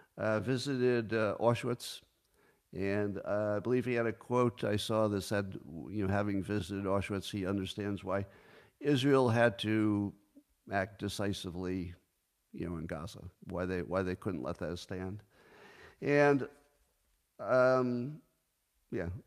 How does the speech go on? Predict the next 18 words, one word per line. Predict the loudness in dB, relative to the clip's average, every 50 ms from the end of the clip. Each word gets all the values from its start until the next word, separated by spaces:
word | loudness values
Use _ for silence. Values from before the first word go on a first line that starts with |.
| _ _ _ _ _ 2
I, | 4 4 6 6 4
I | 2
think | 4 4 2 4
that's | 4 2 2 2 0
where | 0 2 2 4
everybody | 2 2 2 2 0 0 -2 -2 -2
gets | 0 0 0 0 0 -4 -8 -12 -12 -14 _ _ _ _ _ _ _ _ _ _ _ _ _ _
when | -10 -8 -6 -4 -2
you | -2 -2
have | -4 -4 -6
that, | -6 -8 -8 -10 -12 -12
uh, | -12 -10 -10 -12 -14 _
clear | -20 -8 -4 -2 0 0 -2 -2 -6 -10 -20 -20 _ _ _ -20 -4 -2
question | 0 0 0 -2 -6 -6 -8
about, | -6 -4 -4 -4 -4 -4 -6 -8
uh, | -10 -8 -10 -12 _ -20 _ _ _ _
self-defense | -18 -10 -8 -6 -6 -6 -8 -10 -10 -8 -8 -8 -8 -8 -10 -14 -18 -16 -14
versus, | -14 -12 -12 -12 -14 -14 -14 -16 -18